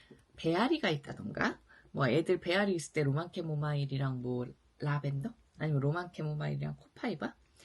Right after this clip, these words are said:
로만 캐모마일이랑 오렌지, 로만 캐모마일이랑 다이제스트젠, 요런 오일도 좋겠네요. 그래서 요런 오일들을 한 방울씩 이렇게 떨어뜨리고, 이런 코코넛 오일을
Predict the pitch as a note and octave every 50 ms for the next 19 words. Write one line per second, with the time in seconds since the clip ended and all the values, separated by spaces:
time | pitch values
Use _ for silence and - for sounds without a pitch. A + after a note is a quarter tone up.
0 | - - - _ _ - D#3 D#3+ E3+ A3 C4 C4 - A#3 F#3 F3+ F3 F3 E3 D#3
1 | C#3 C#3+ D3+ D#3 C#3+ C3+ C#3+ F3 G#3+ G#3 G3 E3 D#3 - A#3+ D#4 G4 - _ _
2 | _ _ _ - _ _ _ - D3 D3 D#3+ A3+ D4 E4 - - B3+ A#3+ G#3+ G3
3 | F#3 F3 D#3+ D#3+ E3+ E3 D#3+ D#3 - - C3+ C#3+ D#3+ D#3+ E3 D#3 D3 - - -
4 | - - - B2+ C#3 - _ _ _ - - - _ _ _ _ _ - A#3+ D4
5 | E4+ F4 C#4+ A3+ F#3+ F3 D#3 C#3+ C#3 C#3 C#3 - D3+ C3+ C3 B2+ B2 C3+ C3 -
6 | - - - - - - G#3+ G#3 G#3+ F#3+ E3 F#3 G3+ A3 G3+ F#3 E3 D#3 D3+ D#3
7 | E3 F3 G#3+ A3+ A3+ A#3 A3+ G#3 F#3+ F#3 F#3 - - B3+ C4+ - F3+ D#3 - -
8 | - - F#3+ G3+ G3+ G3+ - - D3 C#3+ - A3+ D4 - - _ _ _ - -
9 | - - _ - D#3+ D#3+ - D3 C#3+ C#3 - F#4+ - - C#4 C4 A3 G3+ - D3+
10 | D3 C#3+ G3+ G#3+ C4 E4